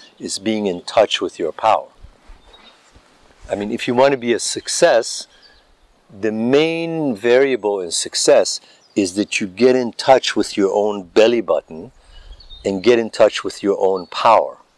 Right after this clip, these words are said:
After that, we have advertising, promotion, uh, accounting, finance, and all of that.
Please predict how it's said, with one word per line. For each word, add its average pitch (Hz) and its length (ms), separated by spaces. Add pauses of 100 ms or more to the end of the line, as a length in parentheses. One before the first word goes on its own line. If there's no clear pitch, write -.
(2000)
After 151 440
that, 117 240
we 107 100
have 107 180
advertising, 107 840
promotion, 101 760 (360)
uh, 78 440 (140)
accounting, 107 720
finance, 101 640
and 90 100
all 87 140
of 69 80
that. - 260